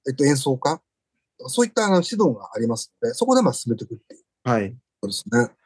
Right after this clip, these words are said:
Speaker 2: うん。
Speaker 1: で、まあ、あの、そういったことがあったんで、まあ、素直に受け入れて、今そこに変わっ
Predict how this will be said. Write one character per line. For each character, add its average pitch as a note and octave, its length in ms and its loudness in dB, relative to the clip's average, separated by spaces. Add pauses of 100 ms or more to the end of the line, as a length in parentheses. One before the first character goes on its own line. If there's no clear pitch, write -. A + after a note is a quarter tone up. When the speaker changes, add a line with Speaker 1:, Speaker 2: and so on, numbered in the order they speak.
(220)
Speaker 2:
う B2 60 -4
ん。 A2+ 260 -8 (260)
Speaker 1:
で、 C3+ 80 4
ま E3+ 80 6
あ、 C3 140 -2 (280)
あ A#2+ 100 2
の、 B2 80 6 (1400)
そ - 120 0
う - 20 2
い - 0 -
っ - 20 2
た D4 60 0
こ G#3+ 80 4
と C#3 60 2
が A#2+ 80 2
あ - 20 4
っ - 160 -4
た - 80 0
ん G#2 100 -4
で、 B2 120 4
ま C3+ 100 4
あ、 B2+ 80 -8 (260)
素 - 180 -4
直 E4 200 4
に A#3 260 -6
受 A#3 80 -10
け D3+ 160 -2
入 E3 120 0
れ G#2 100 -10
て、 A2 440 -2 (360)
今 A#3+ 220 4
そ E3+ 120 -2
こ A#3 120 4
に A#3 80 4
変 - 640 -2
わ B3 60 4
っ - 80 -4